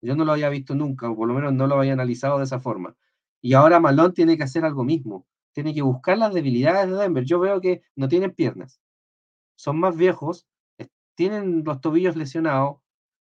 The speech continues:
y, y no corren, por lo mismo. Yo creo que por ahí podría ir la, la, la, la victoria para, para Denver. Y en el caso de Miami,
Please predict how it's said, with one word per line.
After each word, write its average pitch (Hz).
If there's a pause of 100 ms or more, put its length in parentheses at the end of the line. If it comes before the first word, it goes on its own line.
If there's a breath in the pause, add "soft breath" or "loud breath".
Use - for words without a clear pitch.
(160)
y, 131
y 135
no 165
corren, 123 (280)
por 135
lo 131
mismo. 135 (800)
Yo 131
creo 147
que 139
por 123
ahí 131
podría 165
ir 170
la, 156
la, 139
la, 135
la 135
victoria 143
para, 131 (1700)
para 131
Denver. 123
Y 127
en 123
el 123
caso 147
de 151
Miami, 185